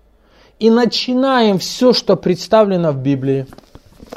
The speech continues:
начинаем всё, к чему мы имеем доступ, уже будучи рождёнными свыше,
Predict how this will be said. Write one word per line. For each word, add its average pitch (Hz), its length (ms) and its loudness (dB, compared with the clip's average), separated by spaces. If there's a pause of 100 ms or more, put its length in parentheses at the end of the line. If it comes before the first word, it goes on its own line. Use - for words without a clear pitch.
(640)
начинаем 247 800 2
всё, - 420 0
к 269 60 -6
чему 226 340 2
мы 202 220 2
имеем 196 300 0
доступ, 175 320 0 (100)
уже 170 260 4
будучи 165 460 -2
рождёнными 131 580 -2
свыше, 120 480 -10